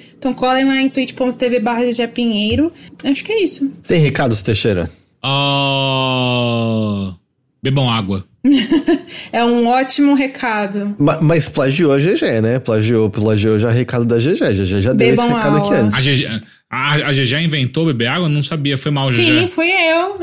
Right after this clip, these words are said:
Speaker 1: exato.
Speaker 3: Da
Speaker 2: Antes da
Speaker 3: hora,
Speaker 2: G G
Speaker 3: da hora.
Speaker 2: ninguém bebia água, todo mundo só bebia
Speaker 1: Exatamente.
Speaker 2: Gatorade.
Speaker 3: Louco.
Speaker 1: Mas eu, eu diria, eu, eu vou acrescentar que é um ótimo recado. Bebam água,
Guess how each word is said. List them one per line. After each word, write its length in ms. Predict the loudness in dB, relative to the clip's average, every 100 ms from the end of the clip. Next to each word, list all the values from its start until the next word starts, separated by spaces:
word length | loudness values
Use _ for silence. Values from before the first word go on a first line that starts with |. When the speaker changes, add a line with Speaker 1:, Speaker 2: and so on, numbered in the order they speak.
| -4
Speaker 1:
exato. 580 | -2 0 0 -2 -4 -8
Speaker 3:
Da 100 | 0 2
Speaker 2:
Antes 100 | 4
da 80 |
Speaker 3:
hora, 60 | 4
Speaker 2:
G 120 | 2
G 80 | 2
Speaker 3:
da 60 | 2
hora. 80 | 2
Speaker 2:
ninguém 140 | 2 2
bebia 320 | 2 0 2
água, 240 | 0 -2
todo 180 | -2 0
mundo 100 | 0
só 140 | 0
bebia 200 | 0 2 2
Speaker 1:
Exatamente. 340 | 4 4 2
Speaker 2:
Gatorade. 520 | 0 0 0 -2 -4 -14 _ _ _ _ -6 -4
Speaker 3:
Louco. 640 | 0 0 0 -2 -6 -10 -8 -4
Speaker 1:
Mas 200 | 0 2
eu, 60 |
eu 180 | 2 2
diria, 440 | 2 0 0 0 0
eu, 80 | 0 0
eu 140 | 0
vou 100 | 0
acrescentar 480 | 0 0 0 0 -2
que 80 | -2
é 20 |
um 80 | 0
ótimo 280 | 0 0 2
recado. 400 | 2 -2 -4 -4
Bebam 340 | -2 0 0 0
água, 540 | 0 -2 0 0 -2